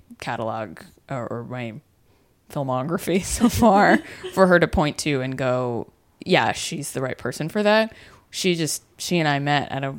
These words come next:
Speaker 1: women's event and she just liked me. Thank God. <laughs> 'Cause directing that series was also super formative. Um, it was called The Friendless Five. And then through a friend of mine that I had been,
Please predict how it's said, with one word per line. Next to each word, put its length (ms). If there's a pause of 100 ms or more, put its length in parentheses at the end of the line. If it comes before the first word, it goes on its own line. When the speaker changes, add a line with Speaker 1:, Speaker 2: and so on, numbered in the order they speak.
Speaker 1:
women's 600
event 520 (120)
and 120
she 140
just 260
liked 320
me. 220 (680)
Thank 260 (480)
God. 340 (240)
<laughs> 280
'Cause 200
directing 520
that 200
series 680 (520)
was 800 (320)
also 320
super 300
formative. 680 (120)
Um, 320
it 20
was 140
called 160
The 40
Friendless 320
Five. 680
And 200
then 380 (480)
through 240
a 60
friend 200
of 60
mine 220
that 120
I 60
had 300
been, 360